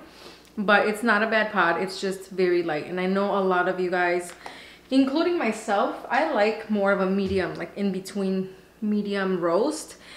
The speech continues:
So this one will have to be, like, on those days where I just want something extremely light tasting. And keep in mind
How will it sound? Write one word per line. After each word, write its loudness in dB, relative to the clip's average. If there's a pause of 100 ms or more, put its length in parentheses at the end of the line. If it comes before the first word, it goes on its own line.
(120)
So 4
this 2
one 0
will 4
have 2
to -8
be, -4
like, -2
on 0
those -2
days -2
where 0
I 0
just -8
want -4
something -6
extremely -4
light -2
tasting. -8 (340)
And 2
keep -2
in 2
mind 0